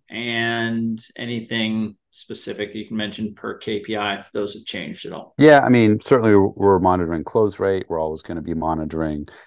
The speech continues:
Speaker 2: time to close. We're gonna be monitoring a, a, a real important K P I for us. I mean, it's not necessarily as measurable, but it's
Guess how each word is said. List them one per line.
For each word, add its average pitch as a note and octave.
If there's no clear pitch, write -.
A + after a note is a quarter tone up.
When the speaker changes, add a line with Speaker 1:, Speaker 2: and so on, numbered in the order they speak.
Speaker 2:
time F#2
to F2
close. F2
We're D#2
gonna D#2+
be E2
monitoring D#2
a, -
a, E2+
a -
real G2
important E2+
K G#2
P F#2
I E2
for -
us. D#2+
I E2+
mean, E2
it's E2
not F2
necessarily D#2+
as F2
measurable, A#2+
but E2+
it's -